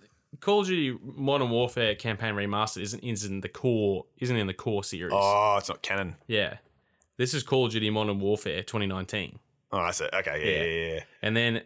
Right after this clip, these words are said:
Speaker 1: and then coming into the Xbox, uh, Series X and S and P S five era, we've got Call of Duty Black Ops Cold War, uh, Call of Duty Vanguard.
Speaker 2: Also known as Call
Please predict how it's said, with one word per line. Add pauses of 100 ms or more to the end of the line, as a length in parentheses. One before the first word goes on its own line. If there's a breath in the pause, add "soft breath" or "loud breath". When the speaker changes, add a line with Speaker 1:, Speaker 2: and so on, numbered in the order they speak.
Speaker 1:
and
then
coming
into
the
Xbox, (120)
uh, (100)
Series (100)
X
and
S
and
P
S
five
era, (380 loud breath)
we've
got (300)
Call
of
Duty
Black
Ops
Cold
War, (1080 soft breath)
uh, (400)
Call
of
Duty
Vanguard. (200)
Speaker 2:
Also
known
as
Call